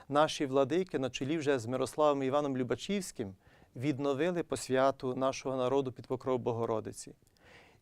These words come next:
І це були дуже важливі події, тому що наш народ знову в тих контексті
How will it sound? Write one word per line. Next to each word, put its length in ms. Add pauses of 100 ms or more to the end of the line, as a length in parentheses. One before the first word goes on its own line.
(140)
І 340
це 220
були 200
дуже 520
важливі 500
події, 540 (360)
тому 220
що 160
наш 260
народ 280
знову 540 (100)
в 40
тих 320 (320)
контексті 1080